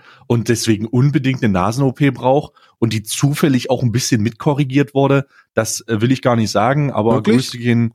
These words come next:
Speaker 1: ja, ja, ja. Äh, deswegen, ähm, aber in diesem Fall ge-, glaub ich das nicht tatsächlich.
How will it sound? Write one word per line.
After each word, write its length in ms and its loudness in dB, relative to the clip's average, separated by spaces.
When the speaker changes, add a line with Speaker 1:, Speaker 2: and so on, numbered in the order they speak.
Speaker 1:
ja, 160 0
ja, 200 2
ja. 220 -6
Äh, 300 2
deswegen, 640 0
ähm, 400 2
aber 300 -2
in 120 2
diesem 220 0
Fall 380 0
ge-, 140 -4
glaub 180 0
ich 140 -4
das 180 -2
nicht 280 0
tatsächlich. 540 -4